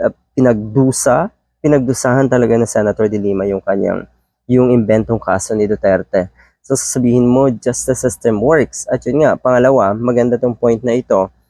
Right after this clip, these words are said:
na sa napakaraming cases ngayon dito sa atin, karamihan siyempre ay mga walang kakayahan at mga mahihirap nating kababayan ang nakakulong na wala namang kasalanan. Di ba? Ang ibig sabihin lang yan,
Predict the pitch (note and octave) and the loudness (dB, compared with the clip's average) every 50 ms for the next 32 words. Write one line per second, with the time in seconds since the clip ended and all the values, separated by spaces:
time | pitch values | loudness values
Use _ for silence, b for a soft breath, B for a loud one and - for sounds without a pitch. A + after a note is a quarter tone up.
0 | _ _ _ - C3+ B2 - - - D3+ C#3+ C#3 D3+ E3+ G3+ - - F#3 E3+ E3+ | _ _ _ -6 -6 -6 -6 -4 -2 0 2 2 2 2 0 -2 -6 -4 -2 0
1 | D#3 D3 D3 C#3 C3 - C3 A#2+ A2+ - - B2 - - A#2 G#2+ G#2 F#2 F#2 G2 | 0 2 2 0 0 -2 -2 -4 -4 -4 -8 -8 -6 -2 -2 0 0 0 -2 -2
2 | G2 G#2 - A2 - - - F#2 G2+ F#2+ - - F#2+ F2 E2 F2+ F#2+ - _ _ | -4 -6 -8 -8 -4 -2 -2 0 0 -2 -2 -2 -2 -2 -2 -4 -6 -8 _ _
3 | _ _ - A#2+ A#2+ A#2 A#2 A#2+ A#2+ B2+ B2 A2+ - A#2 G#2 G2 F#2+ - G2+ F2+ | _ _ -2 0 2 2 4 4 2 2 0 0 0 -2 -2 -2 0 0 0 2
4 | G#2 G#2 G2+ G2 G2 G2+ G#2 G#2 A2 - - C3 A#2+ A#2 G#2+ G2+ G2+ F#2+ G2 F2 | 2 0 0 0 0 2 2 0 -2 -2 -2 0 2 2 2 2 0 -2 -2 -2
5 | F2+ - G#2+ G#2 G2 F#2+ G2+ G#2 G#2 A2+ A#2 A2 G#2+ - G2 F#2+ F#2 G#2 G2 - | -4 -4 -4 -6 -4 -4 -6 -6 -6 -4 -2 -2 -2 -2 -4 -8 -8 -8 -10 -6
6 | G#2 G#2 G#2 B2+ C#3 C#3 A#2+ G2 F#2 G2+ - b b b b b b b b _ | -4 -4 -2 0 2 2 2 2 2 0 -2 b b b b b b b b _
7 | _ - D#3 D#3+ D#3 D#3 C#3+ D3+ C#3+ D3+ D3+ C#3+ D3 D#3 D3+ B2 G#2 G#2 A2 A#2 | _ -2 0 0 0 0 -2 -4 -4 0 2 4 4 4 4 2 0 -2 -6 -4
8 | B2+ B2+ B2 A#2+ A2+ G#2+ G2+ G2+ G2 F#2+ F#2 - - G2 - - A2 G2 F2+ F2+ | 0 2 2 4 4 2 2 0 -2 -4 -8 -8 -10 -10 -4 -2 -2 -2 -2 -4
9 | F2 F2 E2+ E2 E2+ - - - _ _ _ _ _ _ _ _ _ - C#3+ D3 | -6 -8 -8 -10 -12 -14 -16 -20 _ _ _ _ _ _ _ _ _ -2 0 0
10 | B2+ C3 B2+ A#2 G#2 D3 D#3 F#3+ - - G#3 F#3 F3 E3+ E3 E3+ E3 D3+ C#3 C3+ | 2 2 0 0 -2 -4 -6 -8 -6 -6 -6 -4 -4 -2 -2 0 2 2 2 4
11 | B2+ C3+ D#3 C#3+ A#2 G#2 G#2+ | 4 4 4 4 4 2 0